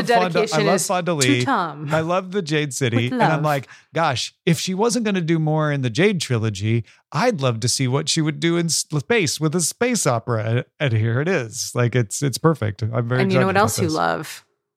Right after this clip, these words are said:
Speaker 2: Scathing criticisms of late-stage capitalism.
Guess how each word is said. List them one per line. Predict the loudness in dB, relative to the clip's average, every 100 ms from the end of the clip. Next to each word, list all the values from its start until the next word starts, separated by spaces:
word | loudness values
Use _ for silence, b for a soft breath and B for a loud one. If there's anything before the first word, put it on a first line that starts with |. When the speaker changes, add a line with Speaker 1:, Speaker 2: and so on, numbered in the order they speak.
| _ _ _
Speaker 2:
Scathing | -8 -4 0 0 -2 -2
criticisms | -2 -2 -2 -2 -2 -2 -2 -4 -4
of | -8 -6
late-stage | -4 -4 -4 -2 -2 -2
capitalism. | -2 -2 -2 -4 -4 -6 -8 -8